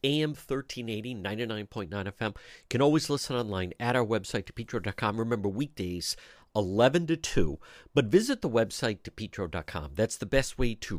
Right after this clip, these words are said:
reach me. There's a direct link. Contact John. We also have all our sponsors right there. We have unique original reporting, stories, videos. Also, all our links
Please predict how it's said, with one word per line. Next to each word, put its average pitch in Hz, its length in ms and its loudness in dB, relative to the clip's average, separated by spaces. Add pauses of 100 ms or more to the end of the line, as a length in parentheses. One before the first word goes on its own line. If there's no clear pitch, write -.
reach 165 320 -4
me. 170 220 0 (400)
There's 98 160 -2
a 101 80 -2
direct 107 440 0
link. 135 520 -2
Contact 120 580 -4
John. 135 480 -2 (320)
We 110 140 2
also 123 180 0
have 87 220 -4
all 123 200 6
our 82 120 -4
sponsors 123 580 -4
right 123 240 -2
there. 131 160 0
We 113 220 -2
have 110 260 2 (240)
unique 117 560 -2 (100)
original 131 600 2
reporting, 160 720 2 (100)
stories, 143 600 0
videos. 170 600 0 (280)
Also, 160 400 4
all 240 280 10
our 208 120 6
links - 540 -2